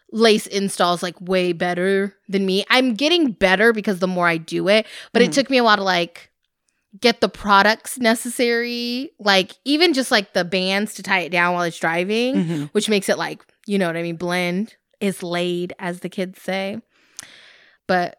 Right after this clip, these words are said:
Speaker 1: I'm still no pro. I wear what I wear, and I wear my wigs out until they're ratty. I gotta get a new one right now, so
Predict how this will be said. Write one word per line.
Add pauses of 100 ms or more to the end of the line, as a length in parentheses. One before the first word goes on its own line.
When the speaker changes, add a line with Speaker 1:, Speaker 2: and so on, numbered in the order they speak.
(120)
Speaker 1:
I'm
still
no
pro.
I
wear
what
I
wear,
and
I
wear
my
wigs (100)
out
until
they're
ratty.
I
gotta
get
a
new
one
right
now,
so